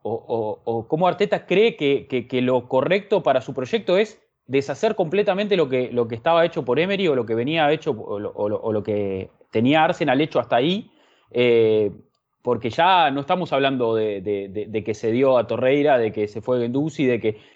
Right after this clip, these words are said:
de que desarmó a, a, a toda esa, todo, todas esas incorporaciones, Saliba, Mavropanos, nadie forma parte del equipo, sino que Leno, que se había quedado y que pare-, aparentemente tenía un lugar ganado, ya, eh, también queda fuera de la formación. Hay que ver cómo evoluciona esto claramente, ¿no?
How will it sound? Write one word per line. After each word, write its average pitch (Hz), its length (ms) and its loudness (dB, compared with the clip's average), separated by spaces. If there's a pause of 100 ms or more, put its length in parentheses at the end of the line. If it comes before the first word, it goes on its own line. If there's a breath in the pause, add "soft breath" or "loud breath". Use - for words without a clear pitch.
de 110 140 0
que 117 140 2
desarmó 120 480 2
a, 143 80 4
a, 113 600 0
a 113 120 -4
toda 156 380 4
esa, 113 720 2 (180)
todo, 147 220 2
todas 165 180 0
esas 147 280 -6
incorporaciones, 123 720 0
Saliba, 143 280 4
Mavropanos, 135 560 0
nadie 170 220 0
forma 165 280 -2
parte 151 200 -2
del 127 100 0
equipo, 196 440 -2 (240 loud breath)
sino 165 340 0
que 156 260 2
Leno, 214 440 2
que 147 120 -2
se 139 120 -4
había 180 240 0
quedado 196 380 2
y 147 60 -2
que 127 140 -4
pare-, 123 260 -4
aparentemente 170 640 -2
tenía 151 200 -4
un 165 80 -4
lugar 170 240 2
ganado, 214 480 0 (400)
ya, 160 460 0 (100)
eh, 110 600 -2
también 135 320 -2
queda 131 180 4
fuera 131 220 0
de 120 80 4
la 107 80 0
formación. 113 500 -2
Hay 135 140 -2
que 139 80 0
ver 170 100 2
cómo 160 200 -2
evoluciona 123 500 -2
esto 127 180 -6
claramente, 113 500 -2
¿no? 131 220 -6